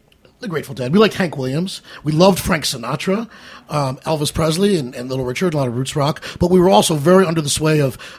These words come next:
Motorhead and the Bad Brains and the Stooges and the M C five, of course, you know, to be that kind of aggressive. And to the people we were playing for, there was a hard line being drawn. We opened up for Henry Rollins one time, and that was when they stopped booking us in front of bands that played a little bit more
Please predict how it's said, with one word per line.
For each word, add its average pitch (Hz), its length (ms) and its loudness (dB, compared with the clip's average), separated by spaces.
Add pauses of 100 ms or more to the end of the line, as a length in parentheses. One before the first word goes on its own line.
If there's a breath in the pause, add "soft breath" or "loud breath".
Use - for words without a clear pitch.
(140)
Motorhead 143 680 -2
and 127 80 -10
the - 40 -6
Bad 127 260 -4
Brains 123 280 -6
and 127 160 -8
the 113 60 -8
Stooges 139 420 -2
and 156 80 -10
the 127 60 -6
M 117 80 -6
C 131 100 -10
five, 151 240 -4
of 131 80 -8
course, 127 300 -6 (260 loud breath)
you 160 80 -2
know, - 20 -2
to 123 80 -4
be 160 140 0
that 156 220 -4
kind 147 200 -4
of 127 60 -6
aggressive. 147 540 -2 (340 loud breath)
And 156 260 -2
to 156 60 -8
the 143 80 -4
people 277 240 0
we 226 80 2
were 185 80 4
playing 208 360 -2
for, 143 280 -2 (140 loud breath)
there 151 100 -4
was 151 80 0
a 147 80 -4
hard 151 480 0
line 123 300 -6
being 113 180 -8
drawn. 107 240 -8
We 180 160 6
opened 180 220 4
up 160 100 0
for 139 220 -2 (240 loud breath)
Henry 139 180 -4
Rollins 202 320 4
one 139 120 -2
time, 127 300 -4 (160 loud breath)
and - 120 -6
that 151 100 -4
was 151 140 -2
when 147 100 0
they 139 80 0
stopped 123 300 -4
booking 143 260 -4
us 120 140 -4
in 139 100 -10
front 127 180 -4
of 117 80 -8
bands 120 300 -4
that 143 100 -12
played 120 200 -6
a - 20 -6
little 110 160 -8
bit - 40 -14
more 107 200 -8